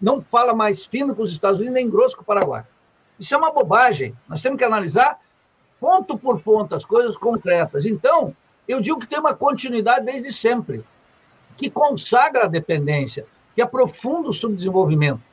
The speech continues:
e que não colo-, e, e que exibe um Brasil, Anderson, como um gigante de pés de barro. Essa é a tragédia. As possibilidades do Brasil,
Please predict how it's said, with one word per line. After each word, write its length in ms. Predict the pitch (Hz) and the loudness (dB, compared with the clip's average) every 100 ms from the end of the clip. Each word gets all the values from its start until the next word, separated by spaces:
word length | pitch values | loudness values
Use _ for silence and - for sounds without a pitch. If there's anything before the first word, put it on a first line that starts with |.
| _ _ | _ _
e 80 | 240 | -4
que 160 | - | -2
não 240 | 330 311 370 | 2 2 2
colo-, 300 | - 233 208 | 2 2 0
e, 100 | 226 - - 240 | -4 -12 -16 -12
e 140 | 240 214 | -10 -8
que 120 | 269 | -2
exibe 440 | 247 147 302 330 | -2 0 -4 -2
um 80 | 262 | 0
Brasil, 480 | 196 151 113 302 269 | 0 0 -2 0 0
Anderson, 300 | 165 139 - - _ _ | 0 -4 -8 -14 _ _
como 300 | - 254 311 | -4 0 0
um 60 | 349 | 0
gigante 720 | 185 254 165 285 311 151 170 - - - | -2 -2 2 2 2 -2 -8 -8 -10 -4
de 160 | 208 - | -4 -2
pés 380 | - 254 247 - | 0 2 2 -6
de 160 | - 156 | -8 -6
barro. 460 | 180 202 196 151 143 - | 0 2 4 0 -4 -2
Essa 260 | 311 - | -2 0
é 20 | |
a 60 | 220 | 0
tragédia. 580 | 185 170 127 139 113 - _ _ - | 0 0 0 -2 -4 -12 _ _ -6
As 200 | 190 - | -6 -4
possibilidades 760 | 311 359 - 247 226 208 208 | 0 0 0 -6 -2 0 2
do 120 | 156 | 0
Brasil, 560 | 175 147 117 214 240 - | 0 0 0 0 0 -2